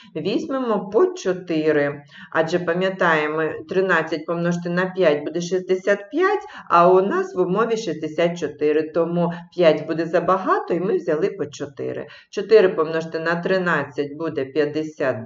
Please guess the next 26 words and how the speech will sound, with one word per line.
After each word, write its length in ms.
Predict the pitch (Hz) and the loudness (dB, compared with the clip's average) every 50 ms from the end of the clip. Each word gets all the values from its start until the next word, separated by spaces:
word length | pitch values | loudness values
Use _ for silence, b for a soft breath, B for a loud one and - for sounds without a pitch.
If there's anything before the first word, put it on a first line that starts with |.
| 117 - | -12 -8
два, 400 | 127 131 147 180 202 233 - B B B B B - | -4 -2 0 0 0 -2 -4 B B B B B -12
віднімаємо, 960 | 196 226 240 202 165 165 170 156 135 120 117 117 123 135 151 170 190 208 220 | -8 -6 -6 -6 -6 -6 -4 -4 -4 -4 -6 -6 -4 -4 -2 -2 -2 -2 -2
чотири 400 | 220 220 233 - - 339 226 202 | -4 -6 -8 -6 -2 0 0 2
відняти 500 | - 160 151 156 151 143 143 143 156 147 | 0 0 -2 -2 -2 -4 -2 -2 -4 -4
два 380 | 143 143 - 151 135 127 120 120 | -4 -4 -4 -4 -4 -4 -4 -6
буде 240 | 127 127 123 131 127 | -8 -8 -8 -8 -8
два, 440 | 123 - - - 180 196 285 359 381 | -8 -10 -6 -2 -2 0 0 0 -2
шість 340 | 359 - 202 196 190 - 160 | -4 -4 -6 -8 -8 -8 -8
відняти 400 | 151 156 160 151 147 - - 151 | -6 -4 -4 -4 -4 -4 -6 -8
п'ять 400 | 156 - - 320 349 - - - - | -8 -6 -4 -4 -2 -2 -4 -6 -4
буде 400 | 170 190 202 190 196 185 180 - - - - | -2 -2 0 4 4 4 4 2 0 -10 -6
один. 440 | 147 165 151 - 143 127 120 117 110 - B B B B B B B | -4 -4 -4 -4 -6 -8 -8 -10 -12 -14 B B B B B B B
Далі 320 | 175 302 381 392 427 403 | 2 2 4 4 4 2
зносимо 500 | 196 214 220 226 233 233 240 220 214 208 | 2 2 2 2 2 2 0 0 0 0
наступну 580 | 202 196 208 196 - - 214 - - 196 202 190 | 0 0 0 -2 -2 -4 -4 -4 -4 -4 -4 -4
цифру, 440 | - - 156 123 - - - 123 | -6 -6 -8 -8 -8 -8 -12 -12
сто 260 | 127 - - - 359 370 | -12 -10 -4 -2 -2 0
двадцять 640 | 294 185 180 185 190 190 190 - 170 151 139 - | 0 2 2 2 2 0 -4 -8 -8 -8 -8 -10
два. 280 | - 123 107 80 - - - _ B B B B B 220 B B B | -10 -8 -8 -8 -10 -14 -20 _ B B B B B -18 B B B
Сто 180 | B - 233 233 | B 2 4 4
двадцять 440 | 208 202 202 196 196 - 175 170 165 | 4 4 2 2 2 0 -4 -4 -2
два 340 | 165 - 311 359 381 370 381 B B B | 0 2 4 4 4 2 0 B B B
треба 260 | - 202 196 185 190 | 0 2 4 6 6
поділити 720 | 185 175 180 175 175 160 175 180 190 233 359 - - - 185 | 4 4 2 0 0 2 2 2 4 2 2 0 -2 -2 -2
на 480 | 180 180 180 190 196 202 196 - - - | 0 0 0 0 0 -2 -4 -8 -12 -8
тринадцять. 680 | - 175 175 156 143 135 117 117 117 117 - - 113 95 | -4 -2 -2 -2 -2 -4 -4 -6 -6 -8 -10 -10 -12 -12